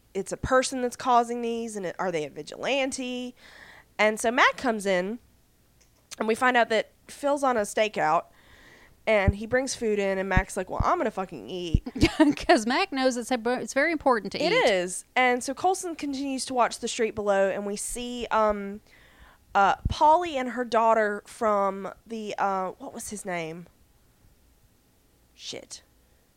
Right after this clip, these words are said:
Speaker 2: The dude who gave people visions.
Speaker 1: Yes, the dude who gave people visions. It's his wife and daughter. Um,
Speaker 2: Who, to me, she's still Elle from Criminal Minds, so.
Speaker 1: Yeah.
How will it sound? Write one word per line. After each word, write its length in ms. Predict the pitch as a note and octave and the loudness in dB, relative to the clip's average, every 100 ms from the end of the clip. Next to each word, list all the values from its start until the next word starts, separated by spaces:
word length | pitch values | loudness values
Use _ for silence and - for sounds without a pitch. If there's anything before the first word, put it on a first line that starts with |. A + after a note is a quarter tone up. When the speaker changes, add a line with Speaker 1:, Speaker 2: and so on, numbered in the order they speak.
| _ _ _ _ _ | _ _ _ _ _
Speaker 2:
The 100 | - | 0
dude 260 | G#3+ B3 C4 | 4 6 6
who 160 | C4 A3+ | 6 6
gave 260 | A3+ A3+ | 6 6
people 260 | - A#3 A3+ | 4 0 4
visions. 540 | A3 A3+ F#3 C#3+ D#3+ | 4 4 2 -4 0
Speaker 1:
Yes, 260 | A#3 F3+ - | 2 2 -2
the 140 | B3 | -4
dude 200 | B3 C#4 | -2 0
who 100 | C#4 | 0
gave 200 | C4 A3+ | 2 0
people 260 | A#3+ A3+ A3 | 0 -6 -2
visions. 440 | A#3+ A3+ F#3+ F#3 | -2 0 -4 -6
It's 200 | E3 G#3+ | -6 -4
his 200 | C#4 B3+ | 0 0
wife 260 | A3 G#3 G3+ | 2 2 2
and 100 | G3 | 0
daughter. 420 | F3 D3+ D#3 F3+ _ - - - - _ - | 0 0 -2 -6 _ -20 -20 -20 -20 _ 2
Um, 400 | G#3+ G3 F#3+ F#3 | 4 4 2 4
Speaker 2:
Who, 120 | F4 | 6
to 120 | - | 8
me, 120 | F#4 | 6
she's 220 | F4+ F4+ | 8 4
still 220 | - G4 D4+ | 2 2 8
Elle 300 | C#4 C4 A#3+ | 8 8 6
from 580 | - A#3 A3 G#3+ G3+ - _ - | 2 2 4 0 -4 -10 _ 0
Criminal 280 | C#4 A#3+ | 2 4
Minds, 420 | G#3+ G3+ F3+ E3 E3 | 4 4 2 0 -6
so. 160 | - | 0
Speaker 1:
Yeah. 240 | F3+ E3+ | 2 2